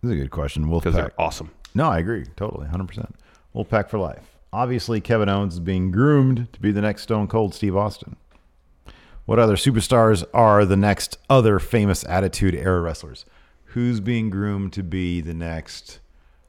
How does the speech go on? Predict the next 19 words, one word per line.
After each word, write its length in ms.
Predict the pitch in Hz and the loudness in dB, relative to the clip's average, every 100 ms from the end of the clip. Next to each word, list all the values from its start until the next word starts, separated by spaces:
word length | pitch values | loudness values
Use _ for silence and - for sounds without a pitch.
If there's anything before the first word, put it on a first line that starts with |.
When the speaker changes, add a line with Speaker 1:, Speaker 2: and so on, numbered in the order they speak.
| - | -16
Speaker 1:
Val 360 | 80 82 80 | -10 -6 -6
Venus? 760 | 80 80 71 65 - - - - _ _ _ _ | -8 -10 -12 -16 -16 -16 -18 -20 _ _ _ _
Speaker 2:
Hmm. 800 | 95 95 95 87 85 82 82 80 - | -8 -6 -4 -6 -6 -8 -10 -12 -14
Speaker 1:
Sexual. 600 | - - 85 - - 67 - - - - - - - - - - - - | -14 -10 -10 -10 -12 -12 -14 -18 -20 -20 -20 -20 -20 -20 -20 -20 -20 -14
Finn 180 | - 117 | -6 -4
Balor. 340 | 127 165 - - | -2 -4 -6 -10
He 60 | 87 | -10
just 140 | 90 82 | -10 -6
Speaker 2:
Hmm. 40 | |
Speaker 1:
got 200 | 98 87 | -6 -4
engaged. 600 | 85 87 101 127 135 - | -6 -2 0 -2 -4 -6
Speaker 2:
Yeah, 180 | 101 98 | 0 2
he 100 | 92 | 4
likes 200 | 98 92 | 2 0
to 100 | - | -2
thrust 340 | 85 - 85 - | -8 -4 -6 -8
his 80 | - | -8
pelvis 380 | 82 78 78 | -6 -4 -6
out. 180 | 80 82 | -8 -8